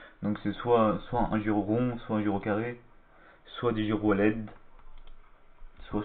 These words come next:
sans gyro, moi je vais le mettre à led. Ça c'est si on veut mettre, si on veut avoir une prise de force, euh, avant.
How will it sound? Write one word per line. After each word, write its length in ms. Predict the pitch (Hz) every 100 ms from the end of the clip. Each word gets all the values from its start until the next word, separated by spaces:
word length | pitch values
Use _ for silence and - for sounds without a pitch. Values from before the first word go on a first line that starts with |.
| -
sans 120 | 113
gyro, 220 | 98 104
moi 140 | 113 104
je 60 |
vais 80 | 98
le 0 |
mettre 180 | 98 -
à 20 |
led. 240 | 101 107 - - - - - - -
Ça 100 | 110
c'est 300 | 113 104 104 -
si 60 | 117
on 40 |
veut 80 | 104
mettre, 180 | 107 104 -
si 100 | -
on 120 | 110
veut 80 | 104
avoir 160 | 101 107
une 100 | 107
prise 180 | 120 104
de 80 |
force, 260 | 101 107 -
euh, 160 | 107 98
avant. 320 | 95 92 104